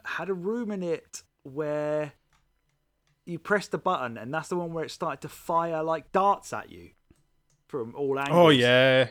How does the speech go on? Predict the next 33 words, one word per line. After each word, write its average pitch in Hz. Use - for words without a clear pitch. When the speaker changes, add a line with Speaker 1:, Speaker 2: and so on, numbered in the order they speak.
Speaker 1:
And 143
you 156
just 156
have 175
to 170
basically 160
suicide 170
run 135
into 135
the 135
middle 139
of 135
the 135
room 135
and 127
get 135
a 131
blue 139
key. 147
I, 180
I, 202
I, 185
there 190
may 247
be 196
a 135
way 139
to 131
do 147
that 120
properly, 185
but 113
I 123